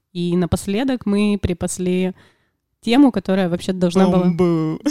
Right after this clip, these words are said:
Speaker 1: <laughs> которая вообще должна была называться «Вокруг одни идиоты». Но так говорить нельзя, я позже скажу почему, поэтому она у нас будет называться «Интеллект».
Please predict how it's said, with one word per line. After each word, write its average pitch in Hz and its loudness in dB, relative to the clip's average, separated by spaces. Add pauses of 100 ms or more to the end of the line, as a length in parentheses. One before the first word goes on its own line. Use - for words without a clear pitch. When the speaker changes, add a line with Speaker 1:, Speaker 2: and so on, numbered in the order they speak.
(360)
Speaker 1:
<laughs> - -12
которая 214 4
вообще 208 0
должна 208 2
была 196 4
называться 196 2
«Вокруг 190 -2
одни 185 4
идиоты». 175 0
Но 175 2
так 180 0
говорить 190 2
нельзя, 202 4
я 311 -2
позже 196 -4
скажу 214 4
почему, 196 0
поэтому 196 -2
она 185 2
у - 2
нас 185 2
будет 180 -2
называться 180 -2
«Интеллект». 196 -4